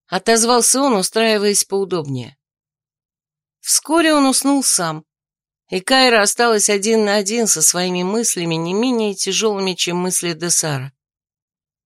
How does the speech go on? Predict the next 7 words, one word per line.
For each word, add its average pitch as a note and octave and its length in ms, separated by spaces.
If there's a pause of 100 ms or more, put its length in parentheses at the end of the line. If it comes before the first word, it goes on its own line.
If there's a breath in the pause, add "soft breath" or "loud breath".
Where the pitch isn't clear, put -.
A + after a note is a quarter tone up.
(120)
Туман A3 520
медленно G3+ 480
сгущался, F#3 720
наполняя F3+ 600
воздух F#3+ 400
загадочной F#3 640
тишиной. E3+ 580